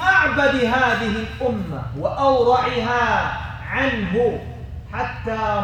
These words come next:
مرقوا كما يمرق السهم من الرمية.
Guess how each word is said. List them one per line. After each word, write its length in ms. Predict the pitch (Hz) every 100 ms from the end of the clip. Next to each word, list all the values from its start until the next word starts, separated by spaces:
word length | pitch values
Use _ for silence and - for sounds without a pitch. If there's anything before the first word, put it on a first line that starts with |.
| 185
مرقوا 760 | 208 233 214 - 208 196 190 185
كما 400 | 208 208 202 196
يمرق 380 | 202 190 190 190
السهم 440 | - - 214 180 180 175
من 120 | 175
الرمية. 680 | 170 165 170 196 185 151